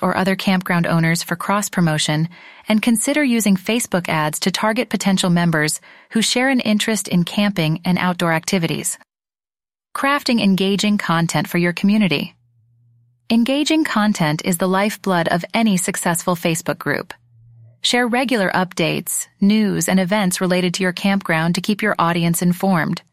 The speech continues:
Take your campers behind the scenes and let your staff share their stories to create a personal connection. Encourage group members to share their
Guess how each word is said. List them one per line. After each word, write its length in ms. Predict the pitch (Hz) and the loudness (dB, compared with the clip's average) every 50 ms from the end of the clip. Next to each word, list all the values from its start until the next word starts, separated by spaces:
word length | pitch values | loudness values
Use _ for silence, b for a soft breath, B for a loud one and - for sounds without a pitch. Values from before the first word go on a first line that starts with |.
| _ _ _ _ _ _ _ _ _ _ | _ _ _ _ _ _ _ _ _ _
Take 200 | - - 311 311 | -4 -4 -2 0
your 120 | - 359 - | -2 -4 -2
campers 480 | - - 269 262 269 262 240 196 165 | -2 -2 0 0 0 2 0 0 0
behind 360 | - 185 165 170 185 185 185 185 | 0 -2 0 2 2 2 4 2
the 60 | 190 | 2
scenes 460 | 180 - - 220 226 202 185 180 180 | 0 0 0 2 2 4 4 4 2
and 120 | - 208 | 2 2
let 140 | 196 208 220 | 2 2 2
your 140 | - 226 226 | 0 -2 -2
staff 400 | 208 - - - 214 214 208 190 | -2 -4 -2 -2 0 0 0 -2
share 260 | - - 202 196 196 | -2 -2 0 0 0
their 160 | 175 196 220 | 0 0 -2
stories 560 | 240 - - - 254 254 262 233 180 170 170 - | -2 -4 -4 -2 -2 0 0 0 0 0 -2 -2
to 120 | - - 190 | -2 -4 -4
create 260 | 185 - 202 196 190 | -2 -2 -2 -2 -2
a 60 | 202 | -2
personal 420 | 196 - 262 254 - - 214 190 190 | -2 -2 -2 -2 0 0 0 0 0
connection. 640 | - 214 220 262 302 - - - 170 156 156 165 b b b b b b b b b b b b | 0 0 0 0 0 -2 -2 0 0 0 0 -2 b b b b b b b b b b b b
Encourage 580 | - 254 254 254 - - 285 302 330 320 240 - | 0 0 0 0 0 0 0 0 0 0 -2 -2
group 220 | - 247 269 - | -2 -2 -2 0
members 360 | - 180 170 170 165 170 175 170 | 0 0 0 0 0 0 -2 -2
to 120 | - - | -2 -2
share 320 | 175 - - 226 226 226 214 | -2 0 0 -2 0 0 0
their 180 | 190 180 170 | 0 0 0